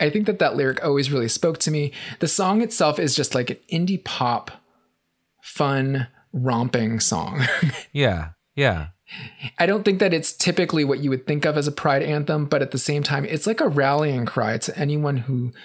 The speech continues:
Speaker 1: feels othered in some way or feels like they're presenting in a different way than is nor-, generally accepted. And it's like,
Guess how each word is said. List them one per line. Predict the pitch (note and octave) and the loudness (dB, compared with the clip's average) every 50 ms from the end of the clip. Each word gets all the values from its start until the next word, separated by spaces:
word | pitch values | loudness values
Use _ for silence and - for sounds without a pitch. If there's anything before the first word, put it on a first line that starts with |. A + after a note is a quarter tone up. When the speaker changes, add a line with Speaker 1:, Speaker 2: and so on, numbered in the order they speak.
| - - - - - _ | -20 -20 -20 -20 -14 _
Speaker 1:
feels | - C#4+ E4+ C#4+ - - - | -2 0 0 0 0 0 0
othered | D#3 C#3+ D3+ C#3+ C#3 B2+ | 2 2 2 2 2 2
in | A2+ A2 G#2+ | 2 0 0
some | - - - - - | -2 -2 -4 -6 -8
way | - - - - | -8 -8 -8 -6
or | - C3 C3 | -4 -4 -2
feels | - - E3 D#3 D3 D3+ | 0 0 0 0 0 0
like | C#3 C#3 | -2 0
they're | C3 B2 | 0 -2
presenting | A#2 - C3 A2+ - A#2 A2+ A2+ - A2+ A2+ | 0 0 0 0 0 0 0 0 0 0 0
in | A#2 A#2 | -2 -2
a | A#2 | -4
different | A2+ A2+ G#2+ - A2+ - - | -2 -4 -4 -4 -4 -6 -4
way | A2+ A2 A2 A2+ | -4 -4 -4 -6
than | A#2 A2+ A2 A2+ | -6 -6 -6 -6
is | A#2+ A2+ - | -6 -6 -4
nor-, | B2 A#2+ A#2+ A2+ | -4 -4 -4 -4
generally | - - B2 A#2 A#2 A2+ G#2+ A#2 | -2 -2 0 0 0 0 -2 -2
accepted. | A#2+ - - - A2 G#2 - - A#2 A#2 - | -2 -4 -4 -2 -4 -4 -4 -4 -6 -4 -4
And | - A#2 B2 | -4 -6 -6
it's | B2 - - | -6 -4 -2
like, | C3 A#2 B2+ - - - | -2 -2 -2 -4 -6 -10